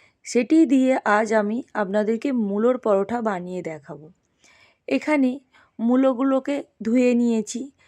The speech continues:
নিয়ে সেগুলোকে এবার ছাড়িয়ে নেব।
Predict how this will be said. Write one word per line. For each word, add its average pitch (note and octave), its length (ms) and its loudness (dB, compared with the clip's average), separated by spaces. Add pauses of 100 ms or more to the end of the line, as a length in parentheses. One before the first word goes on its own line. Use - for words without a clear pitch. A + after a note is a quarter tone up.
(200)
নিয়ে A#3+ 300 2 (380)
সেগুলোকে A#3+ 680 -2 (420)
এবার A#3+ 400 0 (320)
ছাড়িয়ে F3 500 0
নেব। C#3 240 -6